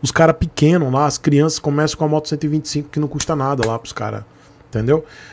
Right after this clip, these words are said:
É tipo mobilete, é outra circunstância, é outra condição financeira, é outra educação de trânsito. Lá você tem, tem lugares que nem, nem semáforo tem, os cara botam as placas lá de pare, as pessoas respeitam.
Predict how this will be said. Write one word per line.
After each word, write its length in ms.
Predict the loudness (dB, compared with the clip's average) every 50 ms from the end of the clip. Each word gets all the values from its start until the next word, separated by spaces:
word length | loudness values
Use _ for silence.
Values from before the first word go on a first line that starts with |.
| -20 -12 _
É 220 | 0 2 2 2 2
tipo 240 | 0 -2 -2 2 4
mobilete, 600 | 6 6 6 6 6 6 6 6 4 2 0 -2 0
é 120 | 2 4
outra 440 | 6 8 8 8 8 6 4 0 -2
circunstância, 920 | -2 -2 -4 -4 -4 -4 -6 -6 -6 -4 -4 -2 0 0 -2 -2 -2 -2 0
é 80 | 2
outra 300 | 4 4 4 4 2 0
condição 320 | -2 -2 -2 -2 -2 -4 -4
financeira, 720 | -2 -2 -2 -2 -2 0 2 4 4 4 4 4 2 -2 -4 -10 -18 -18 -4 2
é 80 | 4
outra 220 | 6 6 6 6 4
educação 480 | 2 2 0 0 -2 0 0 0 0
de 140 | 0 -2 -2
trânsito. 440 | -2 0 2 2 2 2 0 0 2
Lá 140 | 4 4 4
você 340 | 2 0 -2 -2 -2 -2 -2 -6 -14 -18 -2
tem, 240 | 2 2 2 2 0 -6 -12 -18 -18 -18 -18 -10 -2
tem 160 | 0 2 4
lugares 520 | 6 4 4 6 6 6 6 6 4 2 0
que 100 | 0 2
nem, 260 | 2 4 4 2 2 2
nem 240 | 2 4 6 6 4
semáforo 640 | 4 2 2 2 2 2 2 0 0 -4 -6 -10 -8
tem, 260 | -4 -2 0 0 0
os 80 | -2 -2
cara 200 | 0 0 2 2
botam 260 | 2 2 0 0 -2
as 140 | -4 -4 -2
placas 560 | 0 2 2 4 2 0 0 -2 -2 -2 0
lá 240 | 0 2 2 2 0
de 100 | -2 -4
pare, 540 | -4 -2 2 4 4 6 4 4 2 0
as 120 | 0 -2 -2
pessoas 340 | -2 -2 -2 0 2 2 2
respeitam. 680 | 2 2 0 0 0 2 4 4 2 2 -2 -6 -8